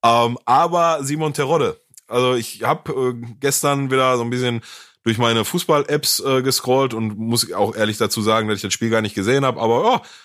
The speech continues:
da hat Simon Terodde mal wieder im, äh, Spiel gegen, äh, ich mein Sankt Pauli, ne, Freitag, Hamburg, Ha-, Hamburg, Hamburg Pauli zwei zwei, wieder zwei Tore erzielt. Und dann hab ich so geguckt, was hat denn die Saison schon so gemacht? Ja, wieder sechs Spiele, acht Buden. <laughs> Der, der zweite, zweite Bundesliga-Ronaldo.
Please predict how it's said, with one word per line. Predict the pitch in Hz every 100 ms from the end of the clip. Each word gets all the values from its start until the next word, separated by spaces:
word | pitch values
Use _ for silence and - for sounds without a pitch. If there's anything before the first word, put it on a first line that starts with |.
| _
da | 117
hat | 131 123
Simon | 127 127
Terodde | 120 113 127
mal | 117 113
wieder | 117 117 113
im, | 104 110 107
äh, | 104 101 98 95
Spiel | - 113 110
gegen, | 107 104 104 101
äh, | 95 92 90
ich |
mein | 107 117
Sankt | 104 95
Pauli, | 139 160
ne, | 123 135
Freitag, | - 127 - 123
Hamburg, | 120 113 110
Ha-, | - 107
Hamburg, | 107 113 - 120
Hamburg | 113 117 110
Pauli | 123 127 120
zwei | - 110
zwei, | - 123 131 - - - - _
wieder | 135 139
zwei | - 117
Tore | 113 180 165
erzielt. | 143 139 143 147 135
Und | 113
dann | 110 107
hab | 113
ich | 110
so |
geguckt, | 107 - 143
was | 104
hat | 123
denn | 123 117
die |
Saison | 113 110 117 123
schon | 123 113
so | 110
gemacht? | 104 147 147 -
Ja, | 131 123
wieder | 113 110
sechs | 101 120
Spiele, | - 131 135
acht | 127 -
Buden. | 117 185 160 160 - 240 - -
<laughs> | - - -
Der, | 127 - - - 143 175 196 143
der | 120
zweite, | 127 135 135 131 120
zweite | 117 139 135
Bundesliga-Ronaldo. | 131 165 143 147 143 139 139 139 143 147